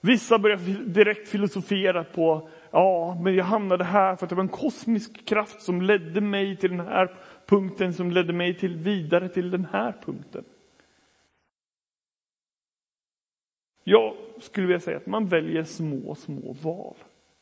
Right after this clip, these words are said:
Jag tänker illustrera detta genom en liknelse som jag har fått av en av mina förebilder. För att visa hur frestelser kan ha en process i ditt liv. Eh,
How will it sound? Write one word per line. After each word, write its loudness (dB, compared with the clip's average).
Jag 4
tänker 2
illustrera 2
detta 2
genom 0
en 0
liknelse -2
som -4
jag 0
har -2
fått -6
av -2
en 4
av 0
mina -2
förebilder. 0
För 6
att 2
visa 0
hur 4
frestelser -4
kan -2
ha -4
en -6
process -10
i -8
ditt -4
liv. -2
Eh, 2